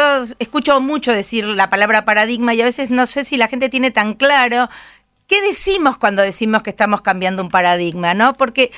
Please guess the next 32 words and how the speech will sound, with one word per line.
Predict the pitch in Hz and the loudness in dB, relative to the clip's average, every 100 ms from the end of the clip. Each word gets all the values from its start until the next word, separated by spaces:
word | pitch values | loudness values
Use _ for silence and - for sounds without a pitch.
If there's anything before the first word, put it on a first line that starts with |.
| - - _ | -20 -20 _
paradigma | 247 277 320 339 349 | 0 0 0 0 0
es | 294 | 0
sinónimo | - 269 240 285 285 262 220 | -2 0 2 2 2 2 2
de | 214 | 0
ejemplo, | - 254 226 180 180 180 | -2 0 0 -2 -4 0
¿no? | 208 | 2
Lo | 226 220 | 2 0
usamos | - 240 247 | 0 0 0
como | - 208 196 | 0 0 2
patrón, | - 190 - 247 226 | 2 0 0 0 0
modelo, | 202 190 202 220 202 | 0 0 2 2 2
arquetipo. | 185 180 196 160 214 202 - 170 156 - - - _ _ _ _ - | 0 -2 -8 -6 -10 -6 -2 -2 -2 -12 -20 -20 _ _ _ _ -2
Un | 285 | -2
paradigma | 277 320 302 285 302 311 320 | 0 2 2 2 -2 -4 -4
es | 269 | -2
un | 262 | 0
conjunto | 254 240 - 302 302 311 285 | 0 0 -2 -4 -2 0 2
de | 233 208 202 | 2 0 0
acciones | 196 - 262 254 | 0 0 0 0
para | 240 214 190 | -2 0 0
seguir. | - 202 196 175 160 - - _ | -2 -8 -6 -6 -8 -14 -20 _
Sin | - 285 294 | -8 -2 0
embargo, | 330 370 294 285 277 | 2 0 0 -2 -2
después | - 208 - 262 | -8 -16 -2 0
de | 254 | 0
Platón, | 247 208 196 247 247 233 | 0 0 2 2 4 2
digamos, | 214 190 190 185 | 0 0 0 0
lo | 180 | 0
voy | 202 | 2
a | 202 | -2
simplificar | 190 170 160 180 202 | -4 -10 -8 -4 -4
muchísimo, | 190 - 254 220 214 214 226 | -4 -4 -2 0 0 2 0